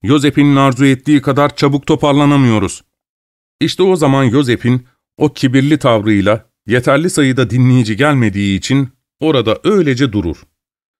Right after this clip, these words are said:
Sonra tabii ki öfkelenmeye başlar.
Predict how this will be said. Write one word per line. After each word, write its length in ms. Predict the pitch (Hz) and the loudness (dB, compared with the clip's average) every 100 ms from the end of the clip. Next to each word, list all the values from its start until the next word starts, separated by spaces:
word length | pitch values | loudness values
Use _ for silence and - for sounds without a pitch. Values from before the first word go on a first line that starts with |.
| _ _ _ _ | _ _ _ _
Sonra 600 | - - 117 123 143 - | -8 -2 0 0 -2 -2
tabii 360 | - 175 160 127 | -4 0 0 2
ki 120 | 160 | 2
öfkelenmeye 680 | 160 - 170 170 170 170 | 2 2 0 2 2 2
başlar. 440 | 151 - 113 90 | 0 -2 -2 -4